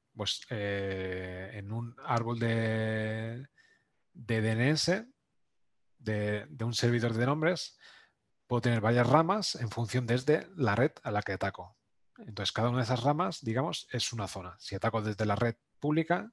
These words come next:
sería la zona pública. Si ataco desde una red interna, sería la zona interna. Si ataco de una red por ejemplo, interna, pero de preproducción,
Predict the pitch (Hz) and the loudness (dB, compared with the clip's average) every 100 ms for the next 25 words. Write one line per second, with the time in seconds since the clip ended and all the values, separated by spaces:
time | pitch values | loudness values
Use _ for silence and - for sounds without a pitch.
0 | _ - 107 104 98 123 127 127 101 92 | _ -6 -2 0 0 -2 -2 -2 -8 -8
1 | 95 87 107 107 104 107 113 110 113 120 | -8 -8 -6 -4 -2 0 0 0 -2 -2
2 | 113 139 156 190 - _ - 110 113 - | 0 0 0 -6 -14 _ -6 -2 0 0
3 | 120 120 104 104 95 98 _ _ _ _ | -2 -4 -2 -6 -8 -16 _ _ _ _
4 | - 110 101 120 120 120 120 117 120 _ | -2 0 2 4 4 2 2 2 2 _
5 | _ _ - 107 127 113 98 - 110 101 | _ _ -8 -4 -4 -6 -10 -10 -4 0
6 | 127 107 104 101 95 98 98 - _ - | 0 0 -6 -6 -2 -2 -2 -6 _ -20
7 | _ _ _ _ _ _ 123 107 110 110 | _ _ _ _ _ _ 0 2 0 -2
8 | 101 - 160 208 226 | -2 0 0 0 -10